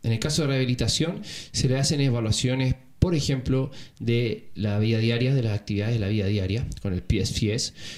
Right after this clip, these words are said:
Se hacen evaluaciones específicas, si es que hay que ver algo específico, articulares, se hacen evaluaciones como el S F M A, eh, y se hacen screenings como el F M S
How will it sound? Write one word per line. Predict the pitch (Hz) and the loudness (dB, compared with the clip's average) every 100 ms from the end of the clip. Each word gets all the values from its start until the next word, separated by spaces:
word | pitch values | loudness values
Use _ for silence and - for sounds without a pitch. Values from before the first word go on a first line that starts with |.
| - | -6
Se | - | -2
hacen | 131 143 131 123 | 0 2 0 0
evaluaciones | 131 113 113 107 131 127 120 117 110 104 | 0 0 0 0 0 0 0 0 0 0
específicas, | 104 - 98 - 135 123 107 143 - - - | 0 2 2 2 2 0 -2 -4 -10 -14 -6
si | - - | -4 -2
es | |
que | 120 | -2
hay | 110 | 0
que | 120 | 0
ver | 117 | 0
algo | 120 117 | 2 0
específico, | 110 113 117 123 117 | 0 0 0 0 -2
articulares, | 110 - - 113 120 131 131 | -4 -4 -2 0 0 2 0
se | - | 0
hacen | 113 127 | -2 0
evaluaciones | 117 107 107 110 107 | -2 0 -2 -2 -4
como | - 90 | -4 -2
el | |
S | 104 117 | 0 0
F | - 110 | -2 -2
M | 101 | -2
A, | 110 156 - - - - - - - - | -2 -4 -6 -12 -14 -10 -8 -8 -8 0
eh, | 127 123 120 117 113 - | 4 4 4 4 2 0
y | 190 214 | 0 2
se | 214 | 2
hacen | 185 170 | 2 2
screenings | 147 - 156 156 147 | 0 0 -2 0 -2
como | 139 135 127 120 113 | 0 0 0 2 2
el | 107 | 2
F | 127 135 | 0 2
M | 123 127 | 0 2
S | 139 269 | 0 -2